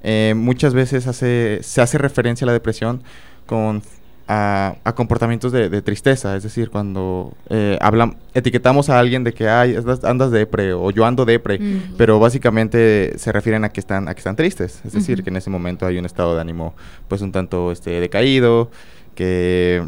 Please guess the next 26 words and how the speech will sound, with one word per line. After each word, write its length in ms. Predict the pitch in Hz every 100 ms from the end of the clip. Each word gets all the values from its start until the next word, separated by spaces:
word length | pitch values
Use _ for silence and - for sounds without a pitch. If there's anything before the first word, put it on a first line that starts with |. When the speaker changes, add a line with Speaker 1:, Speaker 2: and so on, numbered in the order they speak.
| - - - -
Speaker 1:
que 100 | 107
se 100 | 110
la 60 | 104
han 80 | 101
pasado 240 | 98 101
quizá 160 | - 95
llorando 340 | 95 92 92
un 120 | 90
rato, 480 | 95 120 123 123 110
que 80 | 104
han 80 | 98
pasado 280 | - 101 101
por 100 | 98
un 60 |
momento 480 | 98 95 92 98 90
un 100 | 87
tanto, 500 | 92 87 90 90 82
pues, 260 | - - - -
eh, 160 | 87
difícil 540 | 90 - 135 - 113 107
y 160 | 90
es 80 | 90
por 160 | - 90
eso 100 | -
que 60 | -
están 300 | 90 90